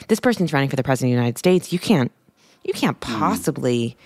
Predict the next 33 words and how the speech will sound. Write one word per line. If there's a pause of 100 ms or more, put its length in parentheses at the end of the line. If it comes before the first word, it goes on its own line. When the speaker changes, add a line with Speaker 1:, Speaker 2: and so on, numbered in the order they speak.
(120)
Speaker 1:
prosecute
them
now.
That's
the
whole
reason.
And
so (1120)
I
don't
know
when
they're
going
to
come
to
a
head,
but
this
is
the
strategy
and
this
is
where
we
are.
And,
and